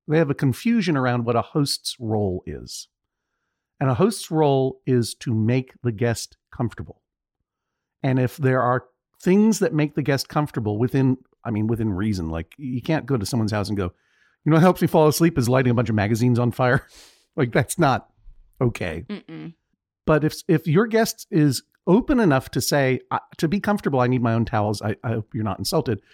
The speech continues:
Speaker 1: Your job is to say, "Of course I'm not insulted. I want you to be comfortable." And let me say something as well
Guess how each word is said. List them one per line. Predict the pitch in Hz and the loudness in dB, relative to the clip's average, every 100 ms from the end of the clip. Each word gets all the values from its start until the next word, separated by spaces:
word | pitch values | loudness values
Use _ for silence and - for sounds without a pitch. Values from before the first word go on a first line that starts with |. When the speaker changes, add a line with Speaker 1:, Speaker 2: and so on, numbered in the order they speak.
| _ - | _ 0
Speaker 1:
Your | 147 | 2
job | 196 131 113 113 | 2 2 0 0
is | 107 | -4
to | |
say, | 113 123 | -2 -2
"Of | 107 110 | -4 -6
course | - - 170 143 | -6 0 0 2
I'm | |
not | 113 95 | -2 -2
insulted. | 87 110 92 110 | -6 -8 -6 -2
I | 123 | -2
want | 120 113 131 139 | -2 -2 -2 -2
you | 120 | -6
to | 95 | -8
be | 87 | -10
comfortable." | - 71 - 71 - _ _ _ | -14 -16 -14 -16 -16 _ _ _
And | 190 | -2
let | 247 | 2
me | 294 | 2
say | - 240 | 2 0
something | - 220 202 190 - _ _ | 0 -2 0 -4 -6 _ _
as | 185 165 | -4 0
well | 214 202 113 - | 2 4 2 -4